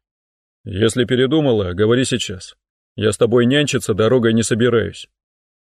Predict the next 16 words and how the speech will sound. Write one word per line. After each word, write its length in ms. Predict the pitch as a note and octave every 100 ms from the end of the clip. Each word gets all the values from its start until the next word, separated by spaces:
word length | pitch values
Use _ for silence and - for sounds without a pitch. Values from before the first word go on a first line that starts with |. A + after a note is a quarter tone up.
| _
Может, 420 | G2+ G2 A#2 C3+
и 60 | C#3+
правда 400 | B2+ F#3 B2 C3
пусть 280 | D#3 C3+ -
лучше 360 | D#3 - D#3
свалит, 520 | - D3+ A#2 F#2+ - _
а 140 | A2+
я 160 | A2+ A#2+
спокойно 480 | - C3+ C#3+ A2+ A2
лягу 220 | A2+ A2+
спать. 340 | - F#2+ - _ _ _ _
Пусть 280 | - F#3 -
родители 520 | D#3 F3+ F#3+ F#3+ D#3+
её 260 | D3 C#3+ C#3+
воспитанием 640 | C3 - C#3 C#3 A#2+ A#2
занимаются. 640 | G#2 A#2 A2+ G2 - -